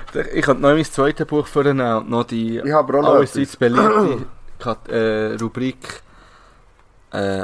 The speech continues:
Speaker 1: einfach faktastisch, äh, auspacken. Die heisst
Speaker 2: Mach
Speaker 1: gar
Speaker 2: das
Speaker 1: nicht
Speaker 2: nicht.
Speaker 1: so. Mach ich nicht. Wie heisst die schon
Speaker 2: Aber
Speaker 1: wieder?
Speaker 2: ich habe noch schnell einen Tipp, für etwas auf Netflix
Speaker 1: Ja.
Speaker 2: zu schauen. Ähm,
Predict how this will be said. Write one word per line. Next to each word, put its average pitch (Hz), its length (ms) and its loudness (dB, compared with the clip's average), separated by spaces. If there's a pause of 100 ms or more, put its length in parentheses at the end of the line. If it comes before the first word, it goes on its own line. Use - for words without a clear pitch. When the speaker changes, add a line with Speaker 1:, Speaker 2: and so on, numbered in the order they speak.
Speaker 1:
einfach 120 360 -2
faktastisch, - 1040 -4
äh, 123 140 -2
auspacken. 107 760 -10 (680)
Die 101 120 -6
heisst 104 120 2
Speaker 2:
Mach 123 140 2
Speaker 1:
gar 123 160 4
Speaker 2:
das 123 100 -2
Speaker 1:
nicht 143 80 -4
Speaker 2:
nicht. 104 140 -2
Speaker 1:
so. 101 220 -6 (100)
Mach 110 260 -8
ich - 100 -12
nicht. - 120 -18
Wie 95 80 -14
heisst 139 220 -8
die 202 80 -10
schon 113 120 -2
Speaker 2:
Aber 113 120 2
Speaker 1:
wieder? 120 80 2
Speaker 2:
ich 139 80 0
habe 127 80 2
noch 127 80 0
schnell 135 160 0
einen 120 160 0
Tipp, - 180 -2 (840)
für - 200 -2
etwas 123 180 -2
auf 107 120 -12
Netflix 110 560 -6
Speaker 1:
Ja. - 60 -16
Speaker 2:
zu - 160 -8
schauen. 82 240 -6 (1000)
Ähm, 107 500 2